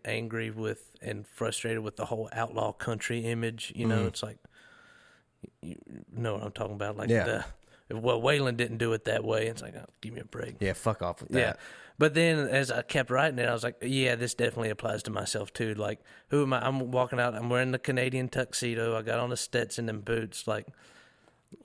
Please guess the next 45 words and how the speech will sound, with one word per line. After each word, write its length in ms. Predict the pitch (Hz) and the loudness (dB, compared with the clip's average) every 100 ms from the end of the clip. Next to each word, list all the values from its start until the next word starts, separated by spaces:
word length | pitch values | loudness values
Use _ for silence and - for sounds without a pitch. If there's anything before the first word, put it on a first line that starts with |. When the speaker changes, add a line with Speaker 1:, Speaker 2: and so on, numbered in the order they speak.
| - 135 | -12 -6
Speaker 1:
we 240 | 135 135 | 0 0
tend 220 | 135 123 | 2 -2
to 60 | 110 | 0
buy 240 | 113 117 | 0 2
into 400 | 117 113 117 113 113 | 0 -2 -2 -2 -2
and, 240 | 107 104 | -4 -4
like, 240 | 98 107 - | -6 -8 -6
have 220 | - 113 | -4 -4
to 60 | 107 | -6
commit 400 | - 113 117 - | -6 -2 -2 -2
to 160 | 117 110 | -4 -2
an 100 | 104 | -2
aesthetic 480 | - 110 107 - | -4 -2 -4 -6
a 20 | 104 | -8
little 160 | 104 | -8
bit 220 | 104 107 | -8 -8
too 120 | - 110 | -6 -4
much 240 | 110 - | -4 -4
sometimes. 600 | 110 104 - 110 113 117 | -6 -6 -8 -8 -8 -4
Speaker 2:
Mm-hmm. 360 | 107 90 98 90 - _ 135 | -2 0 0 -2 -6 _ -2
Speaker 1:
And 80 | 139 | 2
it 60 | |
doesn't 260 | 147 143 123 | 2 2 0
matter. 380 | 123 139 113 - _ - | 0 0 -2 -6 _ -2
Speaker 2:
Yeah. 280 | 98 110 98 - | 2 4 2 -2
Speaker 1:
Like, 80 | 117 | -4
no 180 | 117 | -2
one 120 | 127 120 | -2 -2
cares. 440 | 117 117 101 - - - - | -2 -2 -2 -8 -10 -8 2
Speaker 2:
Well, 80 | 156 | 6
they 100 | 185 | 6
don't 180 | 233 147 | 4 2
care 200 | 175 170 | 2 4
about 240 | 143 135 | 4 2
it 80 | - | 2
like 280 | 127 90 98 | 0 0 0
that. 380 | 120 113 98 - | 2 2 -2 -2
You're 140 | 110 | 0
right. 340 | 107 104 95 - _ _ _ _ _ _ _ - | 2 2 -2 -8 _ _ _ _ _ _ _ -4
It's, 180 | 117 - - - _ _ _ _ - - | -4 -4 -16 -20 _ _ _ _ -20 0
yeah, 200 | 139 135 | 6 6
I 20 | 131 | 6
don't 160 | 110 | 2
know. 240 | 101 101 - | 2 0 4
I, 180 | 156 | 2